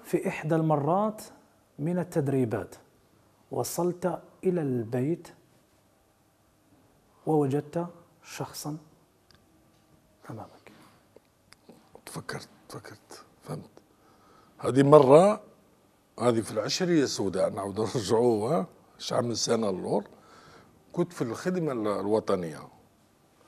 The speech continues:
Speaker 2: بيان سور كنت رياضي، وكنت محبوب من طرف ال-، يعني ال-، والحي نتاعي و-، واحد النهار أنا دخلت للدار، آه، جاء طفل صغير هكذا عيط لي، قال لي: "وحده ويعيط لك برا".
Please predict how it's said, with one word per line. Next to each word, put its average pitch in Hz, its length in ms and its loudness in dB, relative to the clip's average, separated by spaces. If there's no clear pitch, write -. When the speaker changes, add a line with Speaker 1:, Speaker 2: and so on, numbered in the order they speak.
Speaker 2:
بيان 139 120 8
سور 185 200 10
كنت 120 220 4
رياضي، 123 540 10
وكنت 202 280 2
محبوب 185 420 6
من 170 160 6
طرف 135 340 6
ال-، 107 120 -4
يعني 95 280 -6
ال-، 85 280 -10
والحي 143 440 6
نتاعي 117 540 6
و-، 90 360 -2
واحد - 200 0
النهار 233 260 12
أنا 226 140 12
دخلت 190 300 4
للدار، 180 380 12
آه، 127 440 8
جاء 160 220 12
طفل 165 320 4
صغير 143 360 6
هكذا 170 180 6
عيط 151 340 6
لي، 196 160 10
قال 151 180 8
لي: 135 220 8
"وحده 123 400 4
ويعيط 110 320 4
لك 98 80 -6
برا". 95 380 -2